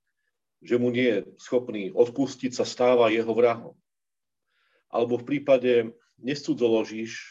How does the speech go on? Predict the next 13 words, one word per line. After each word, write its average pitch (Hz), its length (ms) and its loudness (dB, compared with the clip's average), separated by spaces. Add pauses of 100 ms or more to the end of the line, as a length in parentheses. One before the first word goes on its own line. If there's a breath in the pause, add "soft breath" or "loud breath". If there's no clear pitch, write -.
(280)
prikázanie 110 560 4
zákona, 127 640 2 (480 soft breath)
znova 110 400 6
Ježiš 110 240 2
hovorí: 113 320 4
„Ale 131 240 4
ja 123 160 4
vám 123 240 2
hovorím, 107 560 -8
e, 117 40 -18 (1160)
pokiaľ 143 400 6
niekto 139 240 4
žiadostivo 127 640 4